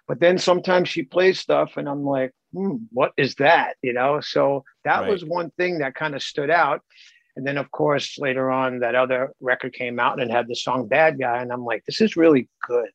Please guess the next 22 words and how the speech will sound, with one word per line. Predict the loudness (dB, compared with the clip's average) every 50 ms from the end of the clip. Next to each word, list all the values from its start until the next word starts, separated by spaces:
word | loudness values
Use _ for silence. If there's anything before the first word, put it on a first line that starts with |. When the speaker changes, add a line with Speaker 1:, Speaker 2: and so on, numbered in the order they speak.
| _ _ _ -4
Speaker 1:
This | -4 0 2
is, | 2 4 6
like, | 6 4 4 2
Speaker 2:
Yeah. | -2 _ _ 0 2 4
Speaker 1:
very | 4 6 4 4 4 2 0 -2 -4 _ _ _ _ _ -6
catchy," | 0 2 2 2 2 2 0 0 0 0 -2 -2 -4 -6 -6
and | -6 -4 -4 -4 -4 -6 -6 -6 -8 -8 -10 -10 _ _ _ _ _ _ _ 0
bam, | 2 4 4 4 2 -2 -6
it | -10
just | -10 -12 -12 -14 -14
exploded. | -14 -16 -14 -2 0 2 4 4 4 2 -2 -6
So | -6 -6 -4 -4 -4 -6 -8 -4 0
I | 2
always | 4 4 6 6
wanted | 6 4 4 4 2 0
to | 0
do | 0 2 2 4 2
a, | 2 0 -2
a | -2 -4 -4
metalized | -4 -2 2 4 4 4 4 4 2 2 0 0 -2 -4 -8 -10 -8
type | -8 -6 -6 -6 -6
of | -8 -8 -8 -10